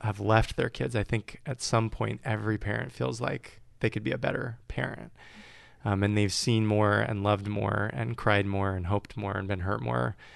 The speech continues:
with their child than you can ever be as a small group leader. So no matter what you think about your, your parents, um, the reality is that they have more influence than you do because they have more time. You get maybe,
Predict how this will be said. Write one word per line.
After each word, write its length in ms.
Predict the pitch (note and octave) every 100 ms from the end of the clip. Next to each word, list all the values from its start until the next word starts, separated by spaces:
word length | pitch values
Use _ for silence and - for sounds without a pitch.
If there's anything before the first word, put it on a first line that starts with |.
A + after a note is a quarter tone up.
| - -
with 140 | G#2
their 100 | G2+
child 420 | - G#2+ A2 G#2+
than 380 | A#2 B2 A#2 A2+ - -
you 120 | A2 G#2+
can 140 | G#2+
ever 180 | G#2 A#2+
be 160 | A#2+ B2
as 120 | A2+
a 60 | B2
small 260 | A#2+ B2
group 220 | A#2+ B2
leader. 320 | D3 C3+ C3 - - - - - -
So 140 | C#3
no 100 | C3
matter 200 | B2 A#2
what 200 | A#2+ B2
you 60 | A#2+
think 160 | A#2+
about 260 | G#2+ G#2 -
your, 340 | A2+ G#2+ A#2 - - - -
your 160 | - A2+
parents, 800 | - A2+ A2 A#2 A#2+ - - - - - - -
um, 180 | A2 G#2
the 80 | G#2
reality 380 | A2 G#2+ G#2 G#2
is 180 | F#2+
that 160 | G2+ -
they 140 | G#2
have 180 | G2+ G2+
more 200 | G2+ G2+
influence 460 | G#2+ G#2 A2+ A2 -
than 160 | A2+
you 100 | G2+
do 100 | G2
because 280 | G2 G2+ G2
they 60 | G#2
have 100 | G2
more 160 | F#2+
time. 640 | F2 - G#2+ G#2+ A#2+ G#2+ -
You 140 | A#2+
get 140 | B2 B2+
maybe, 540 | A2+ A2+ A2 A2 G2+